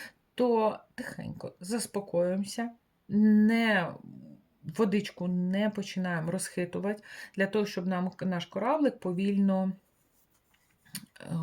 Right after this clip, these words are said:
повільно плив, без розгойдувань, і ми йдемо чітко до цілі. І от зразу, як тільки ви пов-, відчуєте якесь розчарування і такий, знаєте, видих відчаю,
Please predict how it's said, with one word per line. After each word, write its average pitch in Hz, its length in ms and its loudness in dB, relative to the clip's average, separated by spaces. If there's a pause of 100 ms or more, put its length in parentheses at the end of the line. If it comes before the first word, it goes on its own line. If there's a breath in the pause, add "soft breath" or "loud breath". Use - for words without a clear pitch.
(160)
повільно 185 480 2
плив, 254 380 -2 (500 loud breath)
без 175 300 2
розгойдувань, 214 1000 0 (160)
і 214 540 0 (380 loud breath)
ми 226 220 6
йдемо 175 420 2
чітко 196 460 -2
до 175 120 -2
цілі. 285 680 2 (520 loud breath)
І 196 420 2
от 185 520 0
зразу, 202 440 2
як 196 200 0
тільки 226 240 -2
ви 202 140 2
пов-, 185 460 -4
відчуєте 202 560 0
якесь 185 300 -4
розчарування 190 800 0
і - 140 -6
такий, 175 360 -6
знаєте, 185 400 0
видих 170 480 -2
відчаю, 233 520 0